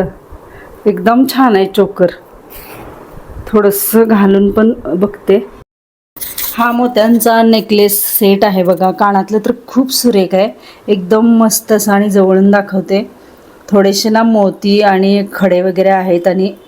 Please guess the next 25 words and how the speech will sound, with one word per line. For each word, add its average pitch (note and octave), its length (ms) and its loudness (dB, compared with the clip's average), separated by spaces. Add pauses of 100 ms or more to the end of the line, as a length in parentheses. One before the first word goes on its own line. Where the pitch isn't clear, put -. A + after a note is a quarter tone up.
(100)
छान F#3+ 300 -2
असं F#3+ 240 -2
ना G#3 80 2 (260)
लाल F3 260 0
कलरचं F3 460 -2
खड्यामध्ये. E3 600 0 (520)
तर F3+ 300 2
दोन, F#3 240 0 (720)
तर A#3 160 2
हा A3 240 0
बघा G#3+ 220 0
मोत्यांचा G3+ 540 -2
चोकर G#3 460 -2
एकदम B3 380 2
सिंपल C4 500 2
आहे A#3+ 160 2
पण B3 160 -2 (100)
इतकं B3 320 -2
मस्त B3 320 0
आहे B3 140 2
ना. A3+ 100 2
आणि A3+ 180 0
हे A3 120 0
कानातले G#3 600 0
तर G#3+ 160 -2